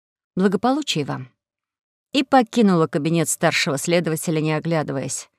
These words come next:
Мистер Илнер, к счастью, не отставал, но я очень опасалась иного, того, что лорд Арнелл сейчас вмешается.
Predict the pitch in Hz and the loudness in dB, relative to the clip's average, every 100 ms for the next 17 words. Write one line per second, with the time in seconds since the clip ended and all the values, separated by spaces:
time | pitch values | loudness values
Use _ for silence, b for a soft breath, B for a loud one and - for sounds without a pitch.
0 | _ _ _ - 226 233 - 226 226 214 | _ _ _ -2 0 2 2 6 6 6
1 | 190 - 208 - 196 196 185 - 196 202 | 2 2 0 2 2 2 2 2 4 4
2 | 127 b b b _ 185 196 202 - 190 | 2 b b b _ 4 6 6 2 0
3 | - 185 190 175 - 202 180 131 - 165 | 2 2 4 2 2 2 2 0 0 2
4 | 175 - 180 185 - - 202 160 147 139 | 2 2 4 4 2 4 6 6 0 -4
5 | 139 - - 160 - 160 143 - - | -4 -4 -2 -2 0 0 -2 -4 -10